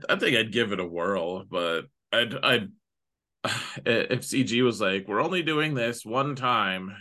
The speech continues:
and then we're just gonna see how people liked it," like, if they actually adhered to that, I'd, I'd just feel super nervous to agree to that. Not that, that we'd have a choice anyways, but I'd be like, "Um, so what guarantees do I have that you're not gonna just,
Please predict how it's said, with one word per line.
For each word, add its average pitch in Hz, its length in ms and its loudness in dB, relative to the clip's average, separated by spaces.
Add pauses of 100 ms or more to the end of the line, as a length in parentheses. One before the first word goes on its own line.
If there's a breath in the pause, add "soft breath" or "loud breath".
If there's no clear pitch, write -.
(140)
and 107 120 2
then 104 120 -2
we're 107 100 -4
just 104 120 -10
gonna 104 160 -4
see 98 400 -2
how 95 160 -4
people 90 340 -8
liked 95 260 -6
it," - 180 0
like, 80 280 -6 (680)
if 120 100 -4
they 139 140 6
actually 156 280 4
adhered 110 400 0
to 107 100 -8
that, 76 300 -2
I'd, 104 280 -2
I'd 123 120 0
just 127 180 -8
feel 110 180 0
super 104 360 -4
nervous 95 400 -4
to 98 140 -4
agree 87 300 -6
to 95 80 -10
that. 113 340 2
Not 135 220 0
that, 107 180 0
that 113 80 -4
we'd 98 160 -4
have 90 140 0
a 87 40 -6
choice 92 380 -6
anyways, 73 420 -8
but 67 160 -12
I'd 71 140 -10
be 78 80 -6
like, 69 260 -8
"Um, 120 720 -2 (840 soft breath)
so 147 100 -6
what 208 120 4
guarantees 185 460 4
do 135 160 2
I 123 80 4
have 123 480 2 (100)
that 104 280 -4 (100)
you're 120 160 -2
not 127 220 0
gonna 123 220 0
just, - 1000 -4